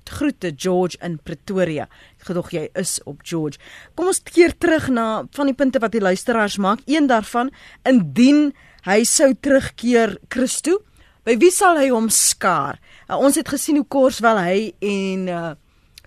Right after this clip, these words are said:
die president met sy opening, met die staatsrede, waar hy direk met Julius gepraat het. Um, en,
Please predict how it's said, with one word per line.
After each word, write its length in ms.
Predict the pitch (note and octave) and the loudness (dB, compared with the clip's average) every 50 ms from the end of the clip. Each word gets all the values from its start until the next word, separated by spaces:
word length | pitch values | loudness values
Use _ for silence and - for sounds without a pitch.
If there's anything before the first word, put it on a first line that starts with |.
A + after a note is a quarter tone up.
| _ _ _ _ _ _ - | _ _ _ _ _ _ -8
die 100 | F3 A3+ | -6 -2
president 640 | F#3+ B3 A3+ F#3 A#3+ G3 F3+ G#3+ G#3 G#3 A3+ G3 F#3+ | 0 0 0 0 0 0 0 0 0 0 -2 -4 -4
met 260 | A3 G3 G3 F3 - | -2 -2 -4 -4 -6
sy 500 | - - - B3 G#3 F#3+ G3 F#3+ F3+ - _ _ _ _ _ | -8 -6 -4 -2 0 0 0 -2 -4 -6 _ _ _ _ _
opening, 400 | - A#3+ A#3+ A3+ - G#3 F#3 F3 | -2 -2 -2 0 0 -2 -4 -4
met 100 | E3 E3+ | -4 -4
die 100 | F#3 F#3+ | -6 -6
staatsrede, 800 | F3 - - A#3 G#3+ A3 A3 G#3+ - G3+ F#3+ F3+ E3 D3+ D3+ C3+ - _ - - - - | -6 -4 -4 -4 -4 -4 -4 -4 -6 -4 -4 -4 -4 -6 -6 -10 -12 _ -20 -20 -20 -8
waar 240 | - F3+ F#3+ G3 F#3 | -2 0 2 2 2
hy 340 | F3 E3+ F3+ G3+ G#3+ G#3 - _ _ _ _ | 2 2 2 2 2 -2 -6 _ _ _ _
direk 360 | - B3 C#4+ D4 F#4+ G4 - - | -4 -2 0 2 0 0 0 0
met 180 | C4 B3+ F3+ | 0 -2 0
Julius 340 | F#3 G#3 F#3 F3+ F3+ F3 - | -2 -2 -2 0 -2 -2 -2
gepraat 500 | - G3 E3+ - F3+ E3+ D3 C3+ C3+ - | -4 -6 -6 -4 -4 -2 -4 -4 -6 -10
het. 180 | - - - _ _ _ _ _ _ - | -14 -16 -18 _ _ _ _ _ _ -16
Um, 260 | - E3 D#3+ E3 C3+ - _ | -12 -12 -12 -12 -14 -12 _
en, 320 | - G#3 B3+ B3 B3 A#3+ | -2 0 0 0 0 -2